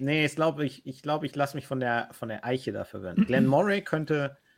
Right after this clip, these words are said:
Speaker 1: ja, da gibt's ein paar. Chardonnay Cask oder so. Aber ist das ein Chardonnay Cask?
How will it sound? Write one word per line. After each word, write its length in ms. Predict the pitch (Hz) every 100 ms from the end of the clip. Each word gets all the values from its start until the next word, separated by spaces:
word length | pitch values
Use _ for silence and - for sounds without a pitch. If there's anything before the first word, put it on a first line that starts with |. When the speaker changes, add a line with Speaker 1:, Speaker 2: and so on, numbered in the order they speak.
| _ _ _ _ _ -
Speaker 1:
ja, 120 | 123
da 100 | 196
gibt's 300 | - 190 -
ein 120 | 110
paar. 380 | - 101 92 85 -
Chardonnay 720 | - 120 143 151 127 120 117
Cask 520 | - 107 95 92 -
oder 260 | - 92 92
so. 320 | 87 85 85 _ _ _ _ _ _ _
Aber 220 | 98 98
ist 160 | 104 -
das 160 | 107
ein 60 | 104
Chardonnay 580 | - - 117 131 123 117
Cask? 400 | - 113 110